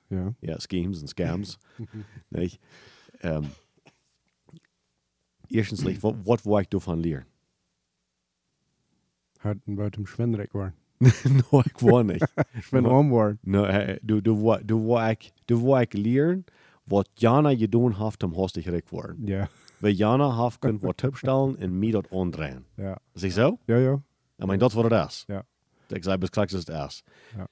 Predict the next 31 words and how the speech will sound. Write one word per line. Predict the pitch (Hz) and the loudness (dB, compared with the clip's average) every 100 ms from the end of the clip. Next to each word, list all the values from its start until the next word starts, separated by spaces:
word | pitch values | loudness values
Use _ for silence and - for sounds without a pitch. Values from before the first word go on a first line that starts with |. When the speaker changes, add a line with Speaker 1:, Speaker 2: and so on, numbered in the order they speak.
| _ | _
Speaker 2:
Du | - | -4
zei | 92 101 98 | 0 0 -2
een | 98 | -4
deel | 95 107 135 | 2 6 6
nach | 131 110 | 4 -2
seine | - 104 | -2 -2
Sachen, | 92 101 104 101 | 0 -2 -2 -4
wat | 85 | -6
er | 82 | -4
van | 92 | -4
nach, | 101 107 101 | 0 -2 -4
nach | - 85 | -6 -4
Ram | 92 92 | -4 -2
gaan, | 87 85 | -2 -2
en | 85 | -4
ik | 82 | -6
krijg | - 92 | -6 -4
nog | 107 | -2
maar | 117 95 | -2 0
messages. | 92 80 76 - - - - | -2 -4 -8 -10 -10 -16 -10
Speaker 1:
Ja. | 98 95 - _ _ | -8 -8 -14 _ _
Speaker 2:
Nicht | - 107 135 | 0 2 2
von | 127 113 | 0 -2
Paydiamond, | - 107 90 78 78 82 | 2 2 2 -2 -4 -4
aber | 82 82 | -2 -4
von, | - - | -6 -10
wenn | 92 | -4
das | 87 95 98 87 | -2 0 -2 -2
ist | |
nicht | 78 71 | -6 -6
mehr, | 69 65 | -8 -8